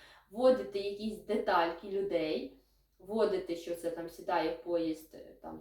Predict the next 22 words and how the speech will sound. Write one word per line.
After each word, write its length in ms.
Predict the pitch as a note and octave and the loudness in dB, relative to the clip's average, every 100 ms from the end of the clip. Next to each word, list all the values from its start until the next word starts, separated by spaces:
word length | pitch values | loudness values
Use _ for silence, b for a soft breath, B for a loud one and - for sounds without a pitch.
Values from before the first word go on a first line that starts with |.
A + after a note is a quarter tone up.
| - | -14
чи 60 | D#3 | -8
я, 400 | A3+ D4 D4+ B3+ | 4 8 8 4
чи 100 | F#3+ | -2
мама, 400 | F#3 C4+ C4+ A#3 | 0 2 2 0
чи 140 | A3+ | -4
тато 420 | G3 A3 C4 B3+ A#3+ | -4 2 2 2 -2
сідає, 600 | A#3+ A#3 A3+ A3+ G3+ G3 | -6 -4 0 2 2 -2
чи 100 | - | -8
сідають 520 | - E3+ F3+ E3+ - | -10 -2 0 0 0
просто 340 | G#3 G#3 - | -4 -4 -4
якісь 360 | F3 F#3 G3 A#3 | -4 -4 -12 -6
люди, 340 | C#4+ F#4 C#4+ | 0 2 4
і 260 | B3 - C#4+ | 2 2 -2
поїзд 480 | - F#3+ G3 G3 E3+ | 0 2 2 -2 -6
везе 360 | F3 F3 E3+ | -10 0 2
людей. 560 | E3+ E3+ B3 D#4+ E4 D#4+ B B B _ | 2 -2 6 8 6 0 B B B _
І, 160 | C#4 D4+ | 2 4
наприклад, 600 | F#3+ F#3+ G3 F#3+ E3 D3+ | 4 4 4 4 2 0
там 180 | D3+ D#3 | -4 2
поїзд 420 | F#3 F3 - - | 4 4 2 -4
везе 340 | F#3 F#3+ F#3 | -4 -2 0
людей, 560 | F#3 F#3 F3+ E3 E3 | -2 2 4 4 2